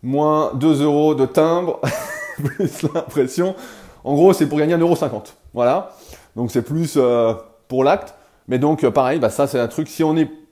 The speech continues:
plus que prévu, bah, on rajoutera des trucs comme les diplômes, donc gratuits, les tableaux,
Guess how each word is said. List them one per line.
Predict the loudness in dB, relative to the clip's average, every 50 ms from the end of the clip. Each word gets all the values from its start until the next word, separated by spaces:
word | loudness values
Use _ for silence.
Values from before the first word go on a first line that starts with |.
| _
plus | -10 -8 -8 -4
que | -4
prévu, | -4 -2 0 -2 0 0 0
bah, | 2 4 2 2 2 -4 -14 -10 -4
on | 2
rajoutera | 2 2 2 2 -2
des | -4 -4
trucs | -4 -4 -6 -2
comme | -2 -2 -2 -2
les | -2 -4
diplômes, | -4 -6 -6 -4 -4 -4 -4
donc | -4 -6 -8 -12 _ _ _ 0
gratuits, | 0 0 0 0 -4 -2 -2 0
les | -2 -2 0
tableaux, | 0 0 0 2 0 0 0 -2